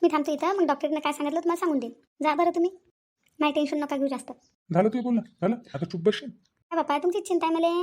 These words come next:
Speaker 1: हां, तुमचं काम पडू राहिलं माझ्यानं.
Speaker 2: आता आलो ना मी तुला दवाखान्यात घेऊन, हां, सुट्टी घेऊन आलो, तुला सांगितलं ना, मग कामाची चिंता तू नको करू जास्त,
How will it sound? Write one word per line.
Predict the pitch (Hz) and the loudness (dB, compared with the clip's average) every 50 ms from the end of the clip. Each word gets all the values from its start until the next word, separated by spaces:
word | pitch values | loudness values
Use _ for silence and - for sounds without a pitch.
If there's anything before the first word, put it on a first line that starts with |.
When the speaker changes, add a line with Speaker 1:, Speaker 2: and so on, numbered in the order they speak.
| 370 370 - _ _ _ | -2 -4 -10 _ _ _
Speaker 1:
हां, | - 480 508 - | -4 -4 -4 -2
तुमचं | 339 302 302 | -2 -2 0
काम | 294 339 339 | 2 0 0
पडू | 349 370 359 330 | 2 0 2 2
राहिलं | 349 349 359 359 | 2 2 4 2
माझ्यानं. | 349 349 - 359 359 381 381 - - _ _ _ _ _ - | 2 2 0 0 -2 -2 -4 -8 -20 _ _ _ _ _ -4
Speaker 2:
आता | 156 151 175 170 | -2 2 4 2
आलो | 151 170 | 4 4
ना | 190 208 | 2 2
मी | 202 | 2
तुला | 190 196 196 180 180 | 0 0 -2 0 0
दवाखान्यात | 180 170 180 185 180 180 185 170 | 0 0 0 -4 -2 -2 -2 -2
घेऊन, | 175 185 190 202 196 _ _ _ - | 0 0 0 -2 -4 _ _ _ -6
हां, | 175 233 | -6 -6
सुट्टी | 233 - - 180 175 185 190 | -6 -6 -6 -6 -4 -2 -2
घेऊन | 196 190 | 0 0
आलो, | 180 180 | 0 -2
तुला | 175 185 185 | -2 -4 -4
सांगितलं | 180 196 196 190 196 196 | -2 -4 -4 -2 -2 -2
ना, | 208 220 | 0 0
मग | 202 185 180 | 0 0 0
कामाची | 180 185 175 175 175 - | 0 0 -2 0 -2 -2
चिंता | 185 170 170 | -4 -4 -2
तू | 170 185 | -2 -2
नको | 170 160 - | -4 -2 -2
करू | - 156 | -4 -4
जास्त, | 147 147 139 - - | -2 -4 -6 -6 -10